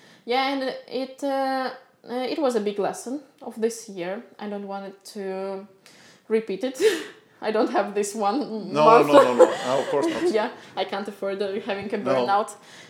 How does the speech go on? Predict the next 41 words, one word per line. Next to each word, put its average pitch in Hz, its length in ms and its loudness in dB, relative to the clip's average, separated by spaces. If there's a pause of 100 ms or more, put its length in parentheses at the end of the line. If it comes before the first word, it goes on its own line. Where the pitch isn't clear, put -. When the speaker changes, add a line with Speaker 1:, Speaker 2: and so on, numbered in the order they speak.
(100)
Speaker 1:
Yeah, 214 280 -2
but, 214 300 0
uh, 233 220 0
I 247 80 -2
mean, 277 160 -4
it 285 120 -6
was, 254 260 -2
um, 240 380 0 (800)
at - 100 -10
some 254 280 -2
point 226 280 -2 (180)
it 233 100 -12
was 214 160 -6
good 208 180 -6
that 180 140 -6
it 185 140 -8
has - 360 -12
happened, 185 460 -12
because 180 240 -12
it 175 160 -10
learned, 165 240 -6 (100)
it, 175 400 -10
yeah, 180 180 -12
it 180 180 -14
has 190 160 -14
learned 180 320 -8
me 165 100 -8
a - 60 -12
lot. - 340 -14
Speaker 2:
Mm. 123 160 -10 (220)
Speaker 1:
Now 185 240 -2
I 185 100 -4
know 180 200 -8
what 175 340 -8
to 190 100 -14
do 170 220 -8
not 165 320 -12
to 160 280 -10 (380)
have 185 200 -6
a 175 40 -6
burnout. 185 500 -8